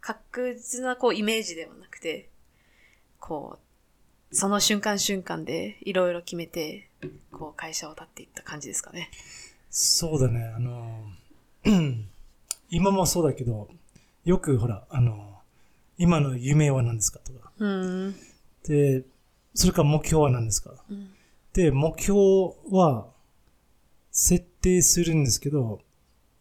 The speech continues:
Speaker 2: で、その目標の意味が、自分の、こう、気持ちっていうか、その、周波数上がるための
Speaker 1: うん。
Speaker 2: 目標。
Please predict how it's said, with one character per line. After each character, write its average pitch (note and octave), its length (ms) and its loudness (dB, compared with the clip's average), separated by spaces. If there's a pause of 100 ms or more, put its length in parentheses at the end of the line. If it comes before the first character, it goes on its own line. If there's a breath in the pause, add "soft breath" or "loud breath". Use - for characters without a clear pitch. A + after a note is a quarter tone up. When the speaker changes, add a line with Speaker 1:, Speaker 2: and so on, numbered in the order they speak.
(420)
Speaker 2:
で、 E3 160 4
そ D3+ 140 0
の D3+ 80 0
目 D#3+ 300 0
標 F3 540 4
の D#3 460 0 (100)
意 G3+ 140 4
味 E3+ 180 6
が、 A#2+ 260 -4 (880 soft breath)
自 C#3+ 100 2
分 E3 140 2
の、 D#3 400 0 (720)
こ A#2 360 -4
う、 - 20 -14 (320)
気 - 180 2
持 F3 100 4
ち - 120 -2
っ A2+ 40 -8
て A#2+ 80 -2
い - 20 0
う - 40 -8
か、 G2+ 160 -10
そ - 140 -4
の、 G#2 220 -10 (220)
周 - 220 0
波 E3+ 160 4
数 - 180 2
上 C#3+ 160 -4
が D3 140 4
る C#3+ 100 2
た B2+ 120 2
め A#2+ 100 -2
の A2+ 260 -12
Speaker 1:
う A3 240 -4
ん。 G#3 160 -10 (800)
Speaker 2:
目 C#3+ 180 2
標。 A#2+ 180 -10